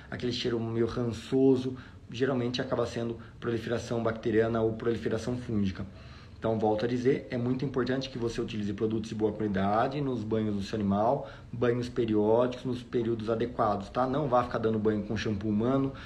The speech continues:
não vá dar banho com sabonete humano, <laughs> pelo amor de Deus, não vá dar banho com detergente,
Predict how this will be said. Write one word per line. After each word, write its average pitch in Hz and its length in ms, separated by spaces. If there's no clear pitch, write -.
não 127 140
vá 127 160
dar 127 200
banho 110 400
com 117 180
sabonete 113 520
humano, 117 460
<laughs> - 260
pelo 123 180
amor 143 380
de 135 100
Deus, 117 220
não 135 100
vá 123 140
dar 120 120
banho 113 200
com 117 120
detergente, 110 800